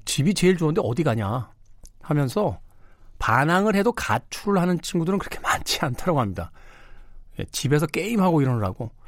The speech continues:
아, 그러고 보니 나온 친구들도 또 게임을 하러 게임방에 가긴 하는군요.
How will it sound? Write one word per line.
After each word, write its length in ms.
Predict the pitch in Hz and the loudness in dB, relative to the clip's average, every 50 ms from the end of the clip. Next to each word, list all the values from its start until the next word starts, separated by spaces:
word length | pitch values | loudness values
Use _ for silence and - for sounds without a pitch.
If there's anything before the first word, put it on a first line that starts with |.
| - - - - - - | -18 -16 -16 -16 -6 -4
아, 300 | 95 87 85 87 - - - - - - | -2 -2 -2 -4 -8 -14 -20 -20 -20 -14
그러고 220 | - - 120 120 120 | -8 -4 -2 0 2
보니 280 | 123 123 147 170 170 - - - - - - - - - - - - - - - - - - - - - - - - - | 2 2 2 2 0 -4 -12 -20 -20 -20 -20 -20 -20 -20 -20 -20 -20 -20 -20 -20 -20 -20 -20 -20 -20 -20 -20 -20 -14 -8
나온 420 | - 87 95 95 107 135 170 170 | -4 -2 -2 0 2 2 2 0
친구들도 600 | - - - 185 170 151 147 - 147 131 127 170 170 - - - | -2 -2 -2 0 0 0 0 0 0 0 0 -2 -4 -4 -8 -10
또 140 | - 190 180 | -4 -4 -4
게임을 440 | - - - 202 180 170 165 180 175 | -4 -4 -4 0 0 2 2 2 0
하러 140 | 170 - 151 | 0 -2 -2
게임방에 400 | - 196 180 170 160 139 139 160 | -2 -2 -2 0 0 0 -2 -2
가긴 240 | - 107 104 135 | -2 -2 -2 -2
하는군요. 400 | 151 185 185 135 76 - 101 - | -2 -2 -2 -2 -4 -8 -10 -12